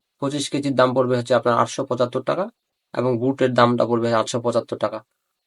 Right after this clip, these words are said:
আপনার, আহ, মোট হবে আপনার পঁয়ত্রিশশো something। তো আপনার পাঁচ মাসে খরচ হবে সতেরো হাজার পাঁচশো টাকা।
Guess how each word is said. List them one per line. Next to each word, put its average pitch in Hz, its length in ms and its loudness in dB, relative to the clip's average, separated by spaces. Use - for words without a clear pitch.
আপনার, 120 300 2
আহ, 117 240 2
মোট 135 260 4
হবে 131 200 0
আপনার 123 320 4
পঁয়ত্রিশশো 131 500 -2
something। 113 340 -4
তো 139 40 -6
আপনার 139 280 4
পাঁচ 151 220 10
মাসে 170 300 4
খরচ 139 260 6
হবে 156 180 2
সতেরো 143 300 2
হাজার 143 220 6
পাঁচশো 156 280 2
টাকা। 117 200 4